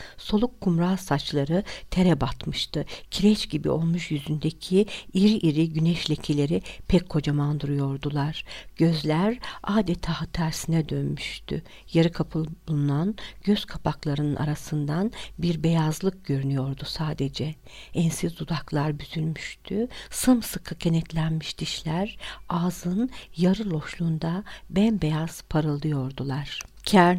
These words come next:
"Bir şey ister misiniz?" diye tekrar sorduktan sonra etrafına bakındı. Ucuz bir ince manto sandalyenin üzerine şöyle fırlatılıvermişti.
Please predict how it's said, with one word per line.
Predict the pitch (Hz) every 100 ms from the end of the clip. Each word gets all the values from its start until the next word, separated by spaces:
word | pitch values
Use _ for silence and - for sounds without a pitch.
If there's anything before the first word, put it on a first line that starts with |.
| 185
"Bir | 180
şey | 190 240 214
ister | - - 254 220
misiniz?" | 170 - 151 139 - -
diye | 147
tekrar | 143 208 160 151
sorduktan | 156 - 160 143 - - 170 180
sonra | - 151 165 196
etrafına | 170 - 160 - 160 147
bakındı. | 151 - 147 143 147 - - - -
Ucuz | 190 165 196 233 - -
bir | 175
ince | 180 165 170
manto | 160 156 156 - 170 208 - -
sandalyenin | - 190 190 214 226 170 170
üzerine | 165 151 156 165
şöyle | 165 220 190 151
fırlatılıvermişti. | - 147 143 147 - 156 131 139 151 - - 151